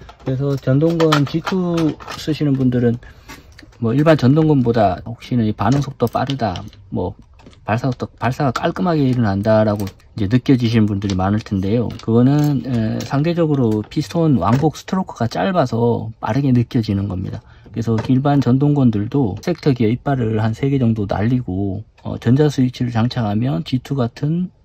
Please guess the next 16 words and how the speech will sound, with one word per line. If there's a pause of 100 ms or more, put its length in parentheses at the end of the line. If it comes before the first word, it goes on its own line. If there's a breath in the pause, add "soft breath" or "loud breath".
느낌이
납니다. (300)
근데
이제
그거를
하실
때는 (180)
이제
앞에 (180)
탈티스가
된
제품으로 (180)
교체를
하셔야
돼요. (460 soft breath)
왜냐하면